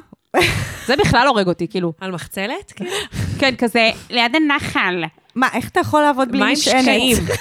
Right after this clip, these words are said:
Speaker 3: שם.
Speaker 2: שקעים, נגיד.
Speaker 1: כן.
Speaker 2: שקעים. עכשיו, זה מעצבן אותי. למה זה מעצבן אותי? כי זה שקר וזה תרמית. ואתם עובדים עליי, ואתם עובדים על כולם.
Speaker 1: באינסטגרם כולם משקרים,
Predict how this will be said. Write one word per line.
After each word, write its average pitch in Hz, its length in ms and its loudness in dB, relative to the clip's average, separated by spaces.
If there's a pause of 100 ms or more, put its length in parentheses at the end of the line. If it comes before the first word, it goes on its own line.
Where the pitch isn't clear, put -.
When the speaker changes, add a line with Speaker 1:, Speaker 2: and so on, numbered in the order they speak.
(260)
Speaker 3:
שם. - 100 -4
Speaker 2:
שקעים, 254 540 2 (140)
נגיד. 214 300 0 (340)
Speaker 1:
כן. - 100 -14
Speaker 2:
שקעים. 247 360 2 (200)
עכשיו, 226 200 0
זה 202 140 -2
מעצבן 226 380 0
אותי. 285 200 0
למה 226 180 2
זה 240 60 -4
מעצבן 180 340 -2
אותי? 165 240 -4 (360)
כי 330 140 -2
זה 339 140 2
שקר 415 520 0
וזה 269 160 -2
תרמית. 269 640 0 (720)
ואתם 254 220 2
עובדים 247 400 2
עליי, 208 400 2
ואתם 208 160 2
עובדים 247 220 4
על 403 100 4
כולם. 247 440 4
Speaker 1:
באינסטגרם 302 500 -2
כולם 269 260 2
משקרים, 170 460 -6